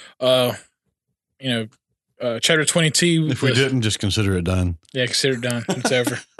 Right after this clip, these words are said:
Speaker 1: I, but I remember us talking, uh, talking
Speaker 2: Okay.
Speaker 1: about it. Um, then chapter twenty-two of Genesis, the sacrifice of Isaac. Um, we did talk about that in the Abraham episode, uh, <laughs> one of the Abraham episodes, I should say. They're still
Speaker 2: Yeah.
Speaker 1: all Abraham,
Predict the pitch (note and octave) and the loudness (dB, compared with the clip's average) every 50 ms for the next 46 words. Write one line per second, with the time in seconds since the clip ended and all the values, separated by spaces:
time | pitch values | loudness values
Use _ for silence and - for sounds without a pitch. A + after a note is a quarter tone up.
0 | - - D#3 D3+ C3+ _ - E3 F3 D3+ D3+ D3+ C3+ - F3 D#3+ D3 D3+ D3+ D#3+ | -2 0 0 -2 -2 _ 0 0 0 0 -2 -4 -4 -2 0 2 2 2 2 2
1 | D#3 D3 C#3 C3+ B2 - - D3 C3 B2+ - C3 F2 A2 A#2 A#2 - - - - | 2 2 2 2 0 0 0 -2 -4 -4 -6 -12 -10 -10 -10 -10 -10 -12 -6 -4
2 | C#3+ A#2 G#2+ B2 G2+ F#2+ F2+ - A#2 A#2+ - _ - - - - - - - _ | -2 -2 0 0 -2 -2 -2 -2 -2 -4 -6 _ -16 -20 -20 -20 -20 -20 -20 _
3 | _ _ - C3 C3 C3 C3 B2+ B2 A#2+ A#2 _ _ _ _ _ - - _ _ | _ _ -2 0 2 2 2 0 -2 -6 -8 _ _ _ _ _ -20 -20 _ _
4 | _ _ - D3+ D3 C#3+ C#3 C3+ C3 A#2+ A2+ - - - E3+ D3+ D3 C3+ - - | _ _ 0 0 2 2 2 0 -2 -4 -6 -4 0 0 2 2 0 -2 -2 0
5 | E3 D#3 D3+ D3 C#3+ C#3+ C#3 C3+ B2+ B2+ - - - F#3 F#3+ F#3+ F#3 F3 D#3+ F3 | 0 2 2 2 2 2 2 0 0 -2 -2 0 2 2 2 2 0 0 0 0
6 | F3+ F3 F3 E3 - - G3 F3+ - - - B2+ - - - D3+ D3 D3+ C#3 - | 2 2 2 2 2 2 2 2 0 0 0 0 0 2 2 0 0 0 -2 0
7 | D3+ C#3+ C3+ B2+ - C3 A#2 - B2 C#3 C#3+ C#3+ D3+ E3+ F3 - - - - _ | 2 2 2 2 0 -2 -4 -4 -2 0 0 0 0 -2 -2 -4 -8 -16 -18 _
8 | _ _ - - - - - _ _ _ - C3+ C3 C3 C3 C#3 C3+ D#3 E3+ E3+ | _ _ -20 -20 -20 -20 -20 _ _ _ -4 -2 0 0 0 2 2 2 2 4
9 | - F3 E3 D3+ D3 D3+ D3 C#3 A#2+ D3 D3 C#3+ C3+ C3+ C3+ - C3+ C#3 C3+ C3+ | 2 0 0 0 2 2 2 2 4 2 2 2 2 0 0 0 0 0 0 -2
10 | B2+ C3+ B2+ B2 A#2+ - B2 A#2+ B2+ A#2+ - - C3 A#2+ A#2+ A#2+ A2 - _ _ | -2 -2 -2 -4 -4 -4 -4 -4 -2 -2 0 2 2 2 0 -2 -4 -8 _ _
11 | _ _ _ _ _ _ - C#3 C3 A#2+ B2+ G#2+ - - F3+ E3 - - E3+ E3 | _ _ _ _ _ _ -6 -6 -4 -4 -4 -6 0 0 0 2 2 2 2 2
12 | D#3+ D3 C#3+ C3 C3+ B2+ B2+ - - C#3+ C3 C3 - - A#2+ - - B2+ A#2+ B2+ | 4 2 2 2 0 0 -2 -4 -2 -2 -2 -2 -4 -2 -2 0 0 0 0 0
13 | B2+ - - D#3+ D3 - D3 C3 - - G3 F3 F3 F#3+ F#3 F3+ D#3+ E3+ D3+ C3 | 0 0 0 0 2 2 0 0 0 2 2 2 2 2 2 2 2 4 4 4
14 | C3 F3+ F3+ F3 E3 D#3 D3+ - D3+ D#3+ D#3 C#3+ D3 D3 C#3 C3+ | 4 6 6 6 6 4 4 4 4 2 2 2 0 0 0 -2